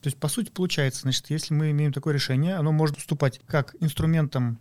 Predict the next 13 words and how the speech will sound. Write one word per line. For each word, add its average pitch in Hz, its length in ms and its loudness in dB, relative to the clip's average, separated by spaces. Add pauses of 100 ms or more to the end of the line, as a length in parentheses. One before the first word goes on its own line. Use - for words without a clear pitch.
защиты 139 480 0
просто 131 320 -6
любой 131 240 2
докумен-, 160 360 0
документации, 139 800 -2
любого 131 480 0
дела 131 160 0
производства 135 500 0
внутри 143 300 0
компании 139 460 2
или 143 200 2
вне 135 340 2
её, 127 240 2